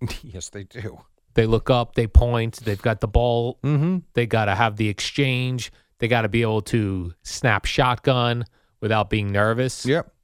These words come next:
Speaker 1: That is very true.
Speaker 2: I
Speaker 1: This
Speaker 2: don't
Speaker 1: is a big,
Speaker 2: know.
Speaker 1: this is a big game this weekend.
Speaker 2: Who sits over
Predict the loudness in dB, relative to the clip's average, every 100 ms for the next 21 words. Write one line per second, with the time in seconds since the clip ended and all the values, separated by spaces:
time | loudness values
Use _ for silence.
0 | _ -4 -2 -2 -4 -4 -4 -4 -4 -10
1 | _ _ 0 2 4 4 4 2 2 2
2 | 2 2 0 -4 -12 -18 -8 -2 0 -2
3 | -6 -10 -14 -8 -6 -4 -2 -2 -2 -8
4 | -2 0 0 0 0 0